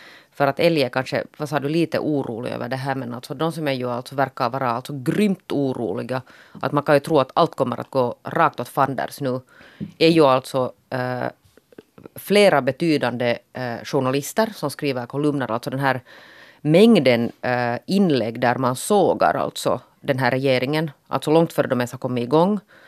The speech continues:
Sågar de, kallar alltså till såna här A-studio, det där, diskussioner där avgående, eller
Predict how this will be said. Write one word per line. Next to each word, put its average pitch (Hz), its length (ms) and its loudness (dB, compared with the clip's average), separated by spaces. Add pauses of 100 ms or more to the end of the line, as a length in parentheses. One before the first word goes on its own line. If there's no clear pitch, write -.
(320)
Sågar 160 460 4
de, 135 340 0
kallar 165 260 4
alltså 135 220 0
till 135 140 -6
såna 135 140 -8 (140)
här 185 180 2
A-studio, 135 480 0
det 117 100 -2
där, 120 420 -6 (120)
diskussioner 135 720 0
där 120 280 -4 (600)
avgående, 135 920 6 (380)
eller 143 220 2